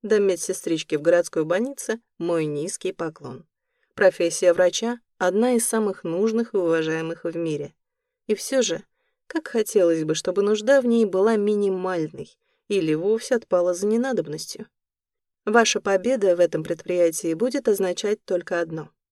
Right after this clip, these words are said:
Вы станете совершенно здоровым человеком, не зависящим от капризов собственного организма. Избавившись от этой головной боли,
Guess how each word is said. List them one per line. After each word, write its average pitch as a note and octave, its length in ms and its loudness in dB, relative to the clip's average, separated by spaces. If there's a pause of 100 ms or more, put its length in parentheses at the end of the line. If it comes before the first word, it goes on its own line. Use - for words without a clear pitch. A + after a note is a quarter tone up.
(280)
Вы A3 220 2
станете A#3+ 480 2
совершенно F#3 680 -2
здоровым D#3+ 520 -4
человеком, D#3+ 680 -6 (400)
не A3 120 4
зависящим F3+ 680 0
от F3 160 -12
капризов F#3 500 -2
собственного D#3+ 640 -4
организма. D#3+ 580 -8 (840)
Избавившись A#3+ 680 2
от G3+ 180 -2
этой A#3 200 2
головной F3 500 0
боли, A#3 360 -4